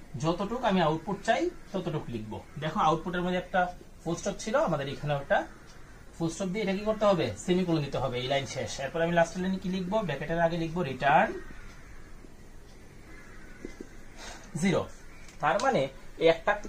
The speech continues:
জিনিস একদম clear যে আমাদের প্রত্যেকটা program আসলে output নির্ভর, তুমি কি ধরনের output চাচ্ছ তার উপর program হবে। যেহেতু এখানে আমাদের মাত্র একটা line output আসা দরকার ছিল,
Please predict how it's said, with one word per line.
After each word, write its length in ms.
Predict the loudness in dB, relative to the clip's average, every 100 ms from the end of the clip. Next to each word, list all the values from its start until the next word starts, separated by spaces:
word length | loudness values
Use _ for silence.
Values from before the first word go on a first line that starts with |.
| -4
জিনিস 280 | -2 -2 0
একদম 380 | 0 2 2
clear 460 | 2 4 8 8 6 2 -12 -2
যে 80 | 0
আমাদের 460 | 2 4 4 2 0 -10 -8
প্রত্যেকটা 540 | 2 2 4 0 2 0
program 400 | 2 2 4 4
আসলে 400 | 2 4 6 4 -2 -16 -18 -18 -18 -16 -12 -10 -10 0
output 400 | 6 6 6 -2 0
নির্ভর, 300 | 0 2 0 0
তুমি 160 | -6
কি 180 | -6 -4
ধরনের 300 | 4 4 6
output 360 | 4 2 0 -2
চাচ্ছ 220 | -2 0
তার 220 | 0 2
উপর 240 | 2 4 4 2 -14 -6
program 260 | 2 4
হবে। 320 | 4 2 -2 -6 -10 -16 -8
যেহেতু 260 | -2 -2 0
এখানে 260 | 0 2
আমাদের 200 | 2 2
মাত্র 200 | 2 2
একটা 260 | 2 2 2
line 200 | 4 4
output 340 | 2 0 0
আসা 160 | 0 2
দরকার 220 | 0 0
ছিল, 280 | -2 0